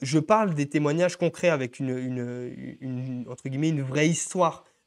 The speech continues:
Pas, euh, ouais, un tel a, a fait ça, euh, et le truc est un peu flou, tu vois.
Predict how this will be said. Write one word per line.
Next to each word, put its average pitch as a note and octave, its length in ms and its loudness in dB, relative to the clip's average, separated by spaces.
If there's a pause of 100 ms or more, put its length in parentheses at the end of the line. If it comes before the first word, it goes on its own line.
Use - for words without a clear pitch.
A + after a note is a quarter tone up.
Pas, D#3 300 4
euh, B2+ 300 2
ouais, C#3+ 240 0
un C3+ 180 -2
tel D#3+ 300 2
a, C3 340 -2
a C3 60 -6
fait C3 160 -6
ça, D#3 400 0
euh, C3 120 -4 (300)
et B2 60 -6
le C3+ 100 -2
truc F3 240 -4
est D#3 60 4
un D3 80 2
peu D#3 160 -2
flou, F3+ 260 -2
tu - 160 -8
vois. D#3 160 -2